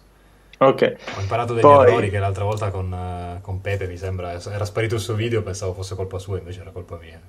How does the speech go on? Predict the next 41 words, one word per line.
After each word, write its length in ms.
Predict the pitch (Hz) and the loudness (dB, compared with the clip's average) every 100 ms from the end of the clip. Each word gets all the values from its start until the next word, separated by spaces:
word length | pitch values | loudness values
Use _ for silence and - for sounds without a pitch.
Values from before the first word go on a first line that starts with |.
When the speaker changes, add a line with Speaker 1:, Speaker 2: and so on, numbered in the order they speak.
| 101 - | -20 -8
Speaker 2:
<laughs> 1040 | - - - - - - - - - - _ _ _ _ _ - - - - - - - - _ _ _ - | 2 4 4 0 -2 -6 -12 -14 -14 -18 _ _ _ _ _ -20 -16 -10 -8 -8 -10 -14 -18 _ _ _ -8
Ok. 160 | 135 | -4
Speaker 1:
Allora, 420 | 151 147 135 127 - | 2 4 6 2 0
e 440 | 165 170 175 185 175 | 6 8 8 6 4
come 200 | 254 262 | 6 8
ci 120 | 247 | 8
siamo 260 | 214 143 | 6 4
conosciuti? 600 | 131 135 135 131 139 120 113 113 - _ _ _ | 4 2 2 2 2 2 0 -6 -14 _ _ _
Speaker 2:
Come 160 | - - | -12 0
ci 60 | 139 | 4
siamo 160 | 139 | 8
Speaker 1:
Allora, 160 | 135 123 | 10 8
Speaker 2:
conosciuti? 380 | 113 - 156 139 | 6 2 -2 -2
Questo 240 | 104 98 | -2 -4
è 40 | 98 | -6
il 40 | |
prossimo 320 | 101 95 98 | -6 -6 -4
step 440 | 95 - 95 92 95 | -6 -4 -6 -4 -4
della 160 | 95 98 | -2 -2
scaletta. 480 | - - 120 - | -2 -2 -2 2
Speaker 1:
a 60 | 147 | 4
Speaker 2:
È 40 | |
una, 140 | 151 139 | 4 4
è 20 | |
Speaker 1:
bu-, 80 | 156 | 10
Speaker 2:
una 80 | 156 | 10
domanda 460 | 147 139 160 131 | 10 4 2 0
Speaker 1:
sì, 100 | 117 | 4
eh, 100 | - | 6
Speaker 2:
a 200 | 139 135 | 6 6
cui 80 | 123 | 4
Speaker 1:
tanto 0 | |
la 80 | 170 | 6
Speaker 2:
neanche 180 | 160 151 | 6 6
Speaker 1:
presentazione 500 | 143 147 147 170 185 | 6 6 6 8 6
più 80 | 170 | 8
di 60 | 143 | 6
Speaker 2:
sappiamo 80 | 147 | 8
Speaker 1:
questo 220 | 190 196 | 8 10
non 100 | 147 | 8
Speaker 2:
rispondere. 420 | 147 151 127 - | 8 6 6 2